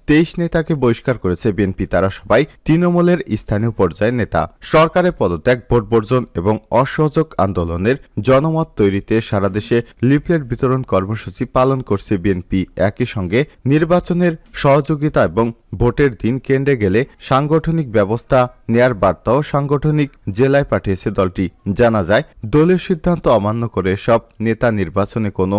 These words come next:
প্রার্থীর পক্ষে কাজ করায় তাদের প্রাথমিক সদস্য সহ সব পদ সহ সব পর্যায়ের পদ থেকে বহিষ্কার করা হয়েছে। বিএনপি সিনিয়র যুগ্ম মহাসচিব রুহুল কবির রিজভী স্বাক্ষরিত পৃথক তিন প্রেস বিজ্ঞপ্তিতে শনিবার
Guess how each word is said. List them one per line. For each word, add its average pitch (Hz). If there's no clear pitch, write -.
প্রার্থীর 147
পক্ষে 160
কাজ 120
করায় 107
তাদের 101
প্রাথমিক 110
সদস্য 95
সহ 107
সব 147
পদ 135
সহ 143
সব 135
পর্যায়ের 156
পদ 101
থেকে 110
বহিষ্কার 117
করা 95
হয়েছে। 98
বিএনপি 170
সিনিয়র 180
যুগ্ম 147
মহাসচিব 135
রুহুল 117
কবির 123
রিজভী 92
স্বাক্ষরিত 92
পৃথক 147
তিন 151
প্রেস 117
বিজ্ঞপ্তিতে 104
শনিবার 135